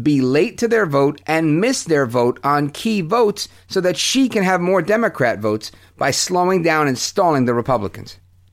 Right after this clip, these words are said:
And the only reason I know about this is because I got a call from Kerry Pickett from the Washington Examiner,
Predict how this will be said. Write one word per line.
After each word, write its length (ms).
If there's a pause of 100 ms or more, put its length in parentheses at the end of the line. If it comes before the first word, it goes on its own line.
(240)
And 120
the 120
only 180
reason 260
I 140
know 220
about 300
this 260 (600)
is 160
because 300
I 80
got 160
a 60
call 300
from 200
Kerry 280
Pickett 340
from 100
the 80
Washington 440
Examiner, 640